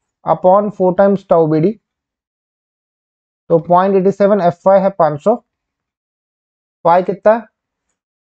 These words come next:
वो है सिक्सटीन का, नहीं, phi सिक्सटीन था कि ट्वेंटी था, एक बार check कर लो।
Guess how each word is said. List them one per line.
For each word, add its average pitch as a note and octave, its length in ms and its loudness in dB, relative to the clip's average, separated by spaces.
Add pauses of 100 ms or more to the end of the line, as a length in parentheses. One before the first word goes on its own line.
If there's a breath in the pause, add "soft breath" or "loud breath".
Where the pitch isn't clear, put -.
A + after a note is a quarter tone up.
(500)
वो E3 120 2
है F#3 140 2
सिक्सटीन F#3 500 -2
का, A#3 240 -2 (1000)
नहीं, D3+ 120 -10
phi D#3+ 380 -2
सिक्सटीन G3+ 400 -6
था G3+ 100 -4
कि G#3 80 -4
ट्वेंटी F3+ 280 -4
था, F#3 60 -4
एक F3 60 -6
बार E3+ 80 -4
check E3+ 180 -8
कर E3+ 80 -8
लो। G3 180 -8